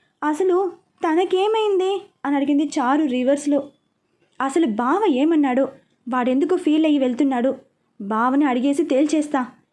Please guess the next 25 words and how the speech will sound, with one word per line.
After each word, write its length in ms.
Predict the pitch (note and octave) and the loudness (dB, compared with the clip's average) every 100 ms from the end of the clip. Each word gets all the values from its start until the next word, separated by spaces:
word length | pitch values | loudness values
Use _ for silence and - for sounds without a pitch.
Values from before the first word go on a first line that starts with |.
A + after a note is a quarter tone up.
| _ _ | _ _
అంటూ 340 | A#3+ A#3+ D#4+ G#4+ - _ | -6 -4 -2 -4 -6 _
హ్యాండ్ 360 | C4+ A#3+ D4 | -4 0 2
స్లీవ్స్ 380 | D4 C4+ C#4+ C#4+ | 0 0 0 0
వెనక్కి 360 | A#3 A#3 D4 D#4+ | -2 0 0 0
పెట్టి 440 | C4 A#3 C4 B3 - _ - | -2 -2 -2 -6 -8 _ -6
ఆవేశంగా 640 | A3+ C4 D4+ D4 A#3 C4 | -2 0 0 -2 -2 0
రిషి 320 | C4 B3+ D4 | 0 -2 0
రూమ్కి 320 | C4 B3 C4+ C#4 | 0 0 0 0
వెళ్ళింది 300 | B3+ B3+ D4 | 0 0 0
హర్షి. 480 | C#4+ A#3 - B3 - _ _ - | -2 -4 -4 -8 -8 _ _ -6
హర్షి 320 | C4+ A#3+ - | -4 -2 -2
పైకి 340 | F#4+ C#4+ C4+ D#4 | -2 -2 0 0
వెళ్ళేసరికి 680 | C#4 C4+ C4+ A#3 C#4 A4 - C#4+ | 0 -2 -2 -4 -4 -8 -8 -4
రిషి 280 | D4+ E4+ | 0 0
ఫోన్ 320 | F4 D4+ C4+ D4 | -2 -2 0 0
మాట్లాడుతున్నాడు. 680 | C4+ C4 B3+ C4+ C4 B3 - - _ _ _ - | 0 -2 -4 -4 -2 -4 -6 -10 _ _ _ -2
ఫోన్ 240 | G4+ A#4 | -2 0
ఎప్పుడు 220 | C#4+ D4 | -2 -2
పెట్టేస్తాడా 640 | D4+ C#4 C4+ C#4 C#4 C4 | -2 0 -2 -2 -2 -2
అని 460 | C4+ - B3 B3+ B3+ - | -2 -2 -2 -2 -4 -6
అటు 260 | A#3+ A#3 | -6 -2
ఇటు 220 | D#4 C#4+ D4 | -2 0 -2
తిరుగుతూ 440 | D4 B3 B3 D4 | -4 -4 -4 -2
వెయిట్ 340 | C#4 A#3 A#3+ | -2 -2 -2
చేస్తోంది. 460 | C4+ C4 B3+ A#3+ A3 | -6 -4 -4 -4 -8